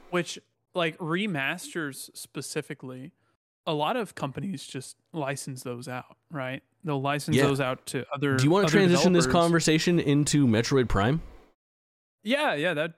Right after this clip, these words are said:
Speaker 1: that'd be great, actually. Um, I know I'm going on a tangent here, but,
Speaker 2: No,
Speaker 1: like,
Speaker 2: continue.
Speaker 1: they'll, they'll, they'll license those remaster-, I just spit on my mic.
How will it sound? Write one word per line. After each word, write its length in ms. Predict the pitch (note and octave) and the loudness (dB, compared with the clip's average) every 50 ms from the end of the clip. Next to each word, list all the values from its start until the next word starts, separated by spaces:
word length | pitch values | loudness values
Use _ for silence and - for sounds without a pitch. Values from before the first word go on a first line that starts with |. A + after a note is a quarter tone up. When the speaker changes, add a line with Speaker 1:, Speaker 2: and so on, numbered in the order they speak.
| - E2+ - _ _ | -14 -16 -16 _ _
Speaker 1:
that'd 180 | - D#3 F#3 F3+ | -6 -6 -6 -6
be 80 | G#3 G3 | -8 -10
great, 260 | D3+ D#3 E3 G#3+ F3 | -6 -6 -6 -6 -6
actually. 460 | C3 B2+ C3 - - C3 C#3+ C3 C3 - - | -8 -12 -14 -16 -18 -18 -18 -20 -20 -14 -10
Um, 520 | D3+ C#3+ C#3+ C#3 C3+ C3 B2+ B2 B2+ - _ _ _ _ _ _ _ _ _ - | -8 -6 -6 -6 -8 -10 -12 -14 -16 -20 _ _ _ _ _ _ _ _ _ -6
I 100 | D3 D3+ | -4 -2
know 140 | D#3 D#3 | 0 0
I'm 80 | D3+ D3 | 0 0
going 220 | C3+ D#3+ D#3 D3+ D#3 | 0 0 0 2 0
on 100 | D3+ C#3 | 0 -2
a 60 | B2+ | -4
tangent 420 | - - D3 D3+ E3 D#3+ D3+ - | -6 -6 -6 -6 -6 -6 -10 -12
here, 200 | C3+ C3+ B2+ A#2+ | -14 -12 -12 -12
but, 140 | A#2+ B2+ B2+ | -8 -2 2
Speaker 2:
No, 160 | A#2 C3 D#3 | 4 4 4
Speaker 1:
like, 100 | D3+ D3 | 4 2
Speaker 2:
continue. 400 | - - A#2+ A2+ D#3 E3 C#3+ G2+ - - | 0 0 2 4 4 4 4 2 0 -4
Speaker 1:
they'll, 320 | - D3 E3+ F#3+ F#3+ - - _ | -6 -4 -4 -2 -4 -4 -8 _
they'll, 120 | E3 G3+ - - _ _ - | -8 -8 -8 -8 _ _ -8
they'll 260 | E3+ E3 G3 G3+ F#3+ | -4 -2 0 0 0
license 600 | D#3 E3+ E3+ G#3+ A3+ - - A3+ G#3 F#3+ D#3+ D3 | 0 0 -2 -2 -2 -4 -4 -4 -4 -4 -4 -4
those 460 | D3 D#3+ D#3+ D#3 D#3 D3+ C#3 - - _ _ _ _ _ - | -2 -2 -2 -2 -2 -4 -8 -12 -18 _ _ _ _ _ -14
remaster-, 560 | C#3+ D3+ F3 F#3 F3 E3 D#3+ D#3 D3 - - - | -10 -8 -8 -6 -6 -4 -4 -6 -6 -10 -16 -20
I 60 | D3+ | -20
just 240 | C3 C3 - - - | -18 -16 -16 -18 -18
spit 220 | - _ - C#3+ | -18 _ -16 -16
on 100 | C3+ B2 A#2+ | -16 -16 -16
my 120 | B2 B2 | -18 -18
mic. 320 | B2 B2 A#2+ B2 B2+ _ | -18 -20 -20 -20 -20 _